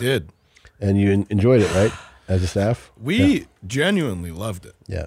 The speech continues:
Speaker 2: good
Speaker 1: Gen-
Speaker 2: movie.
Speaker 1: Yeah. It was, it was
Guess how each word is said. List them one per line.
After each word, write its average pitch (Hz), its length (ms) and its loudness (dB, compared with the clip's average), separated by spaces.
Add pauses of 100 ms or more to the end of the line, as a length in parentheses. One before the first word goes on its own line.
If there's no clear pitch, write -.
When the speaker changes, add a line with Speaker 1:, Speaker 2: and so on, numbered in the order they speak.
(140)
Speaker 2:
good 104 100 0
Speaker 1:
Gen- 92 220 4
Speaker 2:
movie. 90 160 0 (240)
Speaker 1:
Yeah. 123 200 -4 (440)
It 104 100 -12
was, 98 420 -8
it 104 100 -12
was 90 500 -10